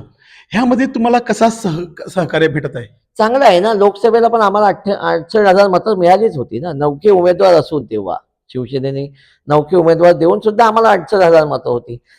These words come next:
Speaker 2: आता तर आपले विजय पाटील आहेत, हाताची निशाणी आहे, विजय पाटील वसईच्या घरोघर पोचलेले आहेत. आम्ही लोकांच्या हक्कासाठी लढतो आहोत. आता हा गावाचाच प्रश्न आहे, हा महत्त्वाचा प्रश्न आहे,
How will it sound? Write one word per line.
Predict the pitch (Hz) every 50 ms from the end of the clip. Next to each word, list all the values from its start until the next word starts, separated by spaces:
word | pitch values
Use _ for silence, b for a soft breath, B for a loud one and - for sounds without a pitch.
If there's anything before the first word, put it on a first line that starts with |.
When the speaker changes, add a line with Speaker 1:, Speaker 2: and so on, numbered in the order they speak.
| _ _ -
Speaker 2:
आता | - 165 175 202
तर | - 226
आपले | 208 - - 208 214
विजय | 202 190 190 220 226
पाटील | - - 180 - - 185 165
आहेत, | 143 139 131 - - 135 - _ _ _ _ _ _ _ _ -
हाताची | 135 160 160 208 208 202 208 214
निशाणी | 202 196 180 - 220 208 202 202 185
आहे, | 165 156 151 147 143
विजय | 147 170 165 165 208 208
पाटील | 202 202 180 170 214 202
वसईच्या | 196 190 175 185 196 190 180 202 202
घरोघर | 180 165 170 170 190 190 160 151 180 190
पोचलेले | 185 - 185 170 165 - - 175 160 156
आहेत. | 143 139 135 - - _ _ _ _ -
आम्ही | - 151 175 196 196
लोकांच्या | 185 180 185 190 185 175 196 185
हक्कासाठी | 175 - - 185 175 190 175 185 190 170
लढतो | 160 156 143 - -
आहोत. | 170 151 135 147 143 143 _ _ _ _ _ _
आता | - 151 - 185
हा | 175 190 190
गावाचाच | 170 170 180 190 190 - 208 202 202 -
प्रश्न | 185 175 - - - 160
आहे, | 151 147 143 139
हा | 139 147 180
महत्त्वाचा | 196 190 185 220 254 - - - 151 247
प्रश्न | 240 240 180 156 - 143 139
आहे, | 127 117 117 117